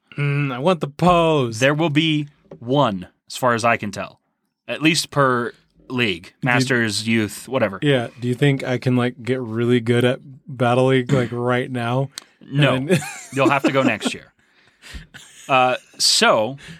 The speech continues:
Speaker 2: that is awesome, and congratulations to whoever is the winner, 'cause you will be the only one with this pose
Speaker 1: With
Speaker 2: and
Speaker 1: that
Speaker 2: outfit.
Speaker 1: pose.
Speaker 2: Uh,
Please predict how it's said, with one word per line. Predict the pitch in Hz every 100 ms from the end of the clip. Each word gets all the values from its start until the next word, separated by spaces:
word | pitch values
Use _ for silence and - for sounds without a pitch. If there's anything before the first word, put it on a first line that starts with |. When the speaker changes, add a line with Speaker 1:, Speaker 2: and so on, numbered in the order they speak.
| _
Speaker 2:
that | 117 156 202
is | 151 - -
awesome, | 117 147 - 92 131 151
and | 127 113 110
congratulations | 117 113 147 120 143 143 123 -
to | - 117 110 95
whoever | 120 117 117 113 120 117
is | 104
the | 101
winner, | 98 135 113 101
'cause | 101 98 98
you | 113 120
will | 120
be | 117 104
the | 107
only | 135 143 151 131
one | 113 107 110
with | 104 -
this | 107 -
pose | 117 110 101
Speaker 1:
With |
Speaker 2:
and | 101
Speaker 1:
that | 98
Speaker 2:
outfit. | 104 101 92 -
Speaker 1:
pose. | - - _ _ _
Speaker 2:
Uh, | 110 104 101